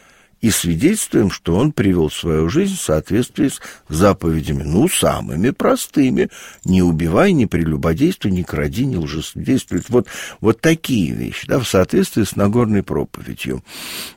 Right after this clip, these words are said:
Там, «Пролюбите друг друга, как я возлюбил вас», речь ещё не идёт. Э, просто засвидетельствовать, ещё раз повторю, перед епископом в собрании церкви. Вот, собственно, для чего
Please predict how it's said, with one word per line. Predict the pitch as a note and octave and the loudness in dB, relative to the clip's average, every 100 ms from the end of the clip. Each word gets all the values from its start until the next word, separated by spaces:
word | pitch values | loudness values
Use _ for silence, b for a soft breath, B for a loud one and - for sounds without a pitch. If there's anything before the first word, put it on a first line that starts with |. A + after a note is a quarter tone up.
| _ | _
Там, | - - - - _ - | -10 -8 -10 -18 _ 0
«Пролюбите | G#2 B2 D3+ E3 E3 D3 | 4 6 6 4 2 0
друг | C#3 D3 D3+ | 2 2 4
друга, | E3+ D#3 | 4 4
как | C#3+ B2+ | 2 4
я | D3+ | 2
возлюбил | C3+ C#3+ D3 - | 2 0 0 2
вас», | E3 G#3+ G#3+ | 2 2 0
речь | - F3+ - | 0 -2 -2
ещё | - - | -4 -2
не | A2+ G#2 | 0 0
идёт. | E2+ - - - B B B B | 0 -4 -10 -20 B B B B
Э, | C#2+ E2+ E2+ D#2 - - _ - - | -2 0 2 -2 -6 -18 _ -18 0
просто | D3 A#3+ - | 2 4 2
засвидетельствовать, | G#2+ F2 C3 - G#3 G3+ G3+ - D#2+ - - C#2+ _ _ _ - | 2 4 2 0 -2 4 4 4 0 -6 -4 -6 _ _ _ -10
ещё | - E3 | 0 4
раз | D#3 A#2 | 4 2
повторю, | - D#2 - B1+ B1 - | -4 -10 -6 -6 -6 -4
перед | - B2+ F#3+ | 2 4 4
епископом | F#3+ G3+ G3 - D3+ - - - C2 | 2 -4 -4 0 0 0 -8 -10 -10
в | - | -8
собрании | - D2+ C2 G2+ B2+ C#3+ | -4 -4 0 0 2 0
церкви. | C3 - F2 - | -2 -2 -2 -2
Вот, | C2+ - G#3 | -2 2 0
собственно, | - E3 - - A#2+ B B B | 2 0 0 -2 -4 B B B
для | F#2+ A#2 | 2 2
чего | G2+ B2 A#2+ C#3+ | 4 2 4 4